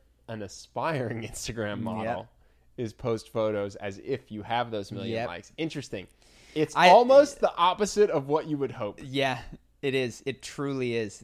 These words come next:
Speaker 2: which is incredible because
Speaker 1: It sounds so good.
Speaker 2: well, they pitch it as, "We want people to feel good." And of course you don't. You, what you want is long-term sustainability in your company combined with short-term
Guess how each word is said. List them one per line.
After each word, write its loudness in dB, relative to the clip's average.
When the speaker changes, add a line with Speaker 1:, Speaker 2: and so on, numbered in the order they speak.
Speaker 2:
which -12
is -10
incredible -8
because -10
Speaker 1:
It -14
sounds 0
so -2
good. -2
Speaker 2:
well, 4
they 4
pitch -4
it -2
as, -2
"We -6
want -2
people -6
to -2
feel -4
good." -2
And -4
of -10
course -6
you -10
don't. -10
You, -10
what -8
you -10
want -6
is -10
long-term -6
sustainability -10
in -10
your -10
company -14
combined -10
with -12
short-term -14